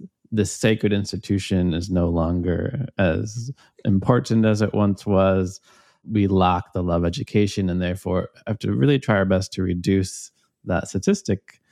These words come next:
But on the other hand, what I'm hearing from you is, well, first of all, a breakup does force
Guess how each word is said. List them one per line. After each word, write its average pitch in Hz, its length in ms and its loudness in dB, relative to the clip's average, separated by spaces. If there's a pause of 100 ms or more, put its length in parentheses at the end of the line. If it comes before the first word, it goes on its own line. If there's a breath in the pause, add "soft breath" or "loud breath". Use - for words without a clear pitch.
(140)
But 113 160 2
on 113 160 4
the 117 120 4
other 151 220 2
hand, 113 640 2 (280)
what 110 160 2
I'm 107 100 4
hearing 104 220 4
from 101 160 -2
you 101 120 2
is, 98 100 2
well, 95 120 2
first 120 320 -2
of 101 140 0
all, 92 320 4
a - 80 -4
breakup 95 400 0
does 92 180 -2
force 95 720 -4